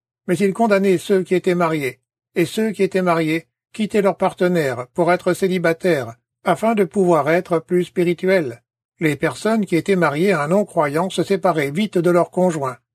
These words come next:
parce qu'ils pensaient qu'il était souillé par le fait d'être marié à un non-croyant, ayant une relation sexuelle avec un non-croyant. Donc l'Église corinthienne avait beaucoup de problèmes concernant le mariage.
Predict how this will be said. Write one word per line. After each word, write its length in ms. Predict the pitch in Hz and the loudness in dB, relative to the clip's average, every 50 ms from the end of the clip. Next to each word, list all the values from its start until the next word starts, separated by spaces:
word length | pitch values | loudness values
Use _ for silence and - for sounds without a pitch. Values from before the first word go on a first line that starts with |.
| _ _ | _ _
parce 180 | - 170 - - | -4 -4 -4 -2
qu'ils 160 | - 208 196 | -2 -4 -2
pensaient 460 | - - 180 160 - - 165 165 180 | 0 -2 -2 -2 -2 -4 -2 -2 -2
qu'il 180 | 175 - 175 170 | 0 0 0 0
était 200 | 175 170 185 180 | 2 2 0 0
souillé 380 | 170 - 202 185 165 151 147 147 | 0 0 -2 0 0 0 -2 -2
par 160 | - 156 165 | -2 -2 0
le 120 | 165 170 | 0 0
fait 200 | 165 - 180 170 | -2 -2 -2 0
d'être 280 | 160 175 170 - 175 165 | 0 0 -2 0 0 0
marié 480 | 175 175 165 151 147 135 123 120 _ _ _ | 2 2 0 0 -2 -6 -6 -8 _ _ _
à 140 | - 180 165 | -2 -2 0
un 80 | 165 170 | 0 2
non-croyant, 600 | 175 180 170 - - 165 160 160 165 180 165 123 _ _ _ _ _ _ _ _ _ _ _ _ _ - | 2 0 0 -2 -2 -2 0 0 0 -2 -4 -6 _ _ _ _ _ _ _ _ _ _ _ _ _ -2
ayant 220 | 185 170 190 208 | 0 2 2 2
une 180 | - 202 175 170 | 0 0 -2 -2
relation 420 | 160 175 165 165 - - 170 170 | 0 0 -2 -2 -2 -2 -4 -4
sexuelle 640 | 160 - 180 160 - - 196 190 165 143 127 123 - _ _ | -2 -4 -6 -6 -6 -6 -2 -2 -2 -2 -2 -8 -12 _ _
avec 340 | - 180 165 170 175 165 - | -4 -2 0 0 -2 -2 -2
un 80 | 170 170 | -4 -2
non-croyant. 600 | 170 175 170 - - 160 160 156 135 127 117 _ _ _ _ _ _ _ _ _ _ _ _ _ - | -2 -2 -2 -4 -4 -4 -4 -2 -4 -6 -10 _ _ _ _ _ _ _ _ _ _ _ _ _ -6
Donc 300 | - 165 196 233 233 - | 0 0 2 2 0 0
l'Église 500 | 190 175 170 151 156 196 220 214 175 170 156 | 0 0 0 0 -2 -2 -2 -2 -2 -2 -2
corinthienne 680 | - 180 165 160 156 143 - - 196 202 175 143 127 _ _ _ _ _ _ _ - | 0 0 0 0 -4 -6 -4 -4 -4 -4 -4 -6 -10 _ _ _ _ _ _ _ -2
avait 200 | 185 165 185 185 | 0 0 2 0
beaucoup 300 | 185 208 - - 233 214 | 0 -2 -2 -2 0 0
de 100 | 190 180 | 0 0
problèmes 580 | - - 180 175 151 156 147 139 135 131 135 - | 0 0 -2 -2 0 0 -2 -2 -4 -6 -8 -4
concernant 500 | - 202 208 - - 190 180 175 175 175 | 0 0 0 0 0 -2 0 0 0 0
le 100 | 175 175 | 0 0
mariage. 540 | 175 165 160 170 180 185 165 139 120 123 | 0 0 0 0 -2 -2 -2 -4 -8 -14